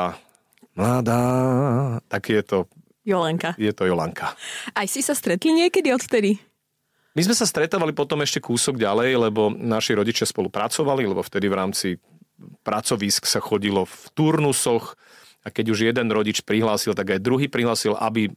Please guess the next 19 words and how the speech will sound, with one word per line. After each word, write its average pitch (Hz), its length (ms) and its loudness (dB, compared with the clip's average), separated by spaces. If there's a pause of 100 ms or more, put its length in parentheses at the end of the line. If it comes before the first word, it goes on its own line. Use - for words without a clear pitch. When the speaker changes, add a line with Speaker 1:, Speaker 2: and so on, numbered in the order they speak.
(220)
Speaker 1:
jednou 123 400 0
cestou - 400 0
sme 95 160 -2
my 110 160 0
ho 117 80 0
mohli 110 320 2
ísť 92 80 -4
do 120 100 0
Čadce, 117 380 -2 (480)
čiže, 104 360 0
eh, 101 840 -2
a 87 80 0
druhou 120 320 2
cestou 98 320 -2
naspäť, 107 360 -2
aby 95 120 -4
to - 80 -4
nemali 95 240 0
ťažké. 117 520 -4